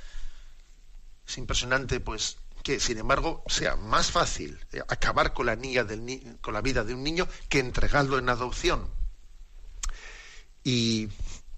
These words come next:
y es impresionante la respuesta de esta, de esta mujer, ¿no? "Por favor, mi señor, que le den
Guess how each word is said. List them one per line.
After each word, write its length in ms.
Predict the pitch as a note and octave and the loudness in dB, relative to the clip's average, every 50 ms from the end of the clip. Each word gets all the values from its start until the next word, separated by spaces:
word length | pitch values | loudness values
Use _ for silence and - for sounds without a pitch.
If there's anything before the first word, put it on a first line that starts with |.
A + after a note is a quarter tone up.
| - - - - - - - | -12 -12 -12 -12 -10 -8 -4
y 100 | - B2 | -2 -2
es 120 | - - - | 0 0 0
impresionante 680 | - - C#3+ - - - - C3 C3 C3 A#2+ C#3 C3+ | 0 2 2 2 2 4 4 4 2 2 4 4 6
la 140 | C3 B2+ A#2 | 6 6 6
respuesta 720 | - G#2+ A2 - - C#3+ - - - - - A#2+ A#2+ - - | 4 2 2 2 2 0 0 0 0 2 2 2 2 0 -2
de 200 | C#3 B2 B2+ B2+ | 0 2 2 2
esta, 440 | B2+ - - - B2+ A#2 A2+ - - - - - - - - - - - - | 2 0 0 0 0 0 0 0 -4 -10 -16 -18 -18 -16 -16 -16 -16 -14 -12
de 220 | A#2 A2+ G#2 B2 | -8 -4 -2 -2
esta 200 | A2+ - - A#2 | 0 0 0 0
mujer, 340 | A#2+ - - D3+ C#3 B2 A2 | 0 0 2 4 4 4 2
¿no? 200 | A2 B2 B2 - | 0 -6 -4 -2
"Por 140 | - C#3+ - | -2 0 2
favor, 320 | - B2+ C3 D#3 F3 F3 | 4 4 6 6 4 2
mi 120 | F3 D#3 | 2 2
señor, 500 | - - B2+ C3 D#3+ E3+ D#3+ - - - - - - - - - - - - - - - - - - | 2 2 2 2 2 2 2 0 -2 -8 -8 -6 -6 -8 -8 -10 -16 -18 -18 -16 -14 -14 -12 -4 2
que 140 | - C#3 C3 | 4 6 6
le 140 | C3 B2+ | 6 6
den 400 | B2 D3 D3+ D3 D3 C#3+ B2 A2 | 6 4 4 2 0 -4 -6 -8